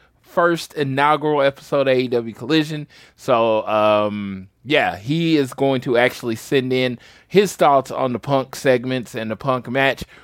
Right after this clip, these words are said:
It's gonna be in, in the show. We'll tell you when that gets in. But first of all, you're gonna hear from me and J R. And we're gonna jump right into it. A E W Collision from the United Center, Second Coming of C M Punk.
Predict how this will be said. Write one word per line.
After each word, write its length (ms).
It's 220
gonna 240
be 220
in, 300
in 260
the 60
show. 300
We'll 220
tell 260
you 140
when 140
that 180
gets 280
in. 360
But 320
first 460
of 100
all, 160
you're 160
gonna 260
hear 260
from 640
me 300
and 100
J 220
R. 340
And 180
we're 120
gonna 360
jump 300
right 340
into 320
it. 160
A 160
E 100
W 300
Collision 540
from 320
the 80
United 460
Center, 400
Second 580
Coming 420
of 100
C 220
M 160
Punk. 460